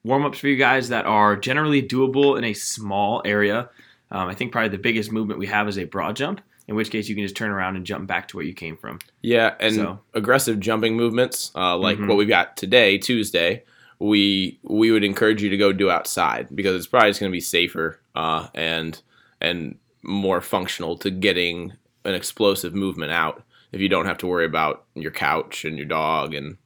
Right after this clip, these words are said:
Speaker 1: True.
Speaker 2: stuff around you.
Speaker 1: Or if you have a garage, do it in there.
Speaker 2: Yeah.
Speaker 1: Um,
Speaker 2: Yeah, but, uh, Jermichael's definitely right. I mean, yesterday, Jess did everything standing on top of a yoga mat. She didn't need much space at all in the living room.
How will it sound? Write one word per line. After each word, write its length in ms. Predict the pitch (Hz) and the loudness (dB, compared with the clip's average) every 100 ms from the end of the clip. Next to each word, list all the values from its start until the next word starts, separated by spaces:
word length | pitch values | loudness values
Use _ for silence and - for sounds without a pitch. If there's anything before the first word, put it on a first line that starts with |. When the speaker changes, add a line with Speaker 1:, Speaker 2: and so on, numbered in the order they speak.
| _ _ | _ _
Speaker 1:
True. 260 | - 131 104 - | -8 -6 -6 -4
Speaker 2:
stuff 260 | - 92 | 0 2
around 380 | 85 82 78 80 | 2 0 -2 -4
you. 160 | 90 - - | -8 -10 -8
Speaker 1:
Or 80 | 135 | -4
if 40 | |
you 80 | 156 | -4
have 80 | 113 | -6
a 40 | |
garage, 540 | 98 101 101 117 120 - _ 104 | -4 0 0 0 -4 -14 _ -10
do 80 | 107 | -6
it 40 | |
in 100 | 98 | -4
there. 300 | 95 101 - | -4 -6 -8
Speaker 2:
Yeah. 300 | - 71 53 - _ _ | -2 0 0 -6 _ _
Speaker 1:
Um, 260 | 107 101 98 | -4 -4 2
Speaker 2:
Yeah, 180 | 98 90 | 4 4
but, 280 | 98 - - | 4 0 -2
uh, 140 | 95 87 - - | -8 -8 -10 -14
Jermichael's 400 | - 123 123 110 | -2 2 2 2
definitely 280 | 120 110 104 | 2 2 2
right. 280 | 110 80 67 | 4 2 0
I 60 | |
mean, 100 | 85 | -2
yesterday, 480 | 98 95 - 98 98 | -2 -2 0 2 2
Jess 360 | 92 92 101 92 | 2 0 0 0
did 180 | - 95 | -2 0
everything 560 | 98 92 92 90 90 | 0 -2 -2 0 -2
standing 380 | 85 - 98 95 | -4 -2 -2 -2
on 80 | 90 | -4
top 180 | 95 90 | -4 -4
of 100 | 82 | -2
a 40 | |
yoga 300 | 82 80 65 | -2 -2 -4
mat. 320 | 62 50 - _ _ _ _ _ _ | -8 -10 -12 _ _ _ _ _ _
She 240 | - 82 | -8 -6
didn't 400 | 82 - 92 76 | -6 -6 -4 -2
need 160 | 87 85 | -2 -2
much 160 | 87 - | -2 -4
space 340 | - 90 78 | 0 0 0
at 60 | 78 | -2
all 180 | 78 | -2
in 60 | 76 | -4
the 60 | 78 | -6
living 260 | 67 57 | -6 -6
room. 220 | 58 - | -10 -10